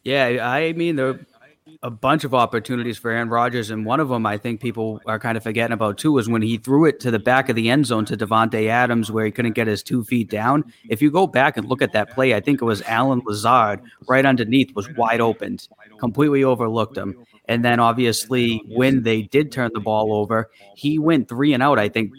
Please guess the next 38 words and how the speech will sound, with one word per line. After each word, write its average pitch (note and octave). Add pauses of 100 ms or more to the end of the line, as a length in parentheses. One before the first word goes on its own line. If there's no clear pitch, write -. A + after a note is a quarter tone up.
(120)
two D3
times B2+
in G#2
a G2+
row. A2+
He B2
just B2
didn't C3
capitalize A2+
on G#2+
any A#2
of A2+
the G#2
turnovers. A2 (360)
He, E3+
he B2+
kinda F#3+
did F3
choke, -
man. A2+
He C3
definitely F3+
had D3+
opportunities B2
to G2+
come A#2
back A#2
in A2
that G2+
game, A2+
and G#2
he G#2
didn't A#2+
take G#2+
advantage G#2+
of G2+
them. G#2 (420)
And A2+